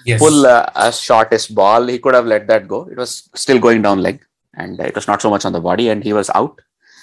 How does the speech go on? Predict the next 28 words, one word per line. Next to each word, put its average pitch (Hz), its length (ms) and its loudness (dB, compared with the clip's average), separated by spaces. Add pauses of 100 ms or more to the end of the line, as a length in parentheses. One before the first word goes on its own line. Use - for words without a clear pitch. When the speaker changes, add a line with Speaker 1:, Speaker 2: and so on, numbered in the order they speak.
(380)
Speaker 2:
And 120 160 0
then 131 180 2
Rahane 127 420 2
was 131 160 0
worked 123 300 -4
out, 120 260 -2
and 110 120 -8
then, 113 260 -8 (140)
look, 123 260 -2
a 107 60 0
lot 104 240 2
of 110 60 -8
credit 101 260 -6
to 101 60 -2
Ngidi, 87 380 -4
right? 85 220 -14
So - 160 -14
there, 82 380 -4 (680)
the 92 200 -4
way, 107 480 2 (1040)
the 113 160 -2
way 127 220 2
Ngidi, 131 320 0
first 117 200 -4
of 135 100 -6
all, 123 120 0
bowled, 117 480 -2
uh, 107 380 -4